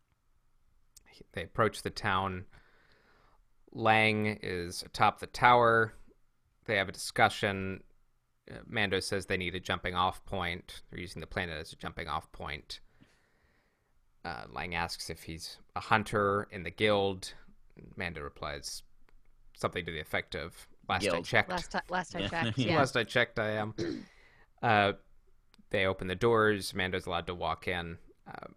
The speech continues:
Speaker 1: and he's kind of struck by kind of this,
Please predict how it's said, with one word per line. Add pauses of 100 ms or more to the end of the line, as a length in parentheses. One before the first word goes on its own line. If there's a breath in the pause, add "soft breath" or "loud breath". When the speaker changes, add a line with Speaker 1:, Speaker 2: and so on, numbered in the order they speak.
(960)
Speaker 1:
and (1500)
he's
kind
of
struck
by (1120)
kind
of
this,